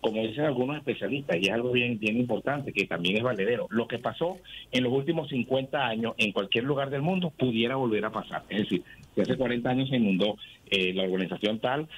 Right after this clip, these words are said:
bueno, es, es probable que esté en un riesgo. Sí, la cantidad de lluvia es importante, pero este año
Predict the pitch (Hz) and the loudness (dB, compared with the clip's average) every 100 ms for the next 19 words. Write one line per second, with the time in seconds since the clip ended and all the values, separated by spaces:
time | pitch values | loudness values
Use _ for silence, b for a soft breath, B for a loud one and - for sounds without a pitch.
0 | B - 208 - - 90 - - 110 110 | B -2 -2 -2 -4 -4 -2 -2 0 0
1 | 98 101 104 - 92 107 107 104 123 - | -2 -4 -6 -2 0 2 0 -2 -4 -6
2 | - 175 127 117 107 107 104 98 92 107 | 0 0 0 -4 -4 -2 -2 0 0 2
3 | 117 127 104 139 - B B - - 226 | 2 0 -2 -6 -10 B B -2 2 2
4 | - 92 92 85 80 87 113 110 127 110 | 0 -2 -2 -4 -6 -4 -2 -2 -2 -2
5 | 110 127 135 107 120 135 | -2 -2 -2 -2 -2 -2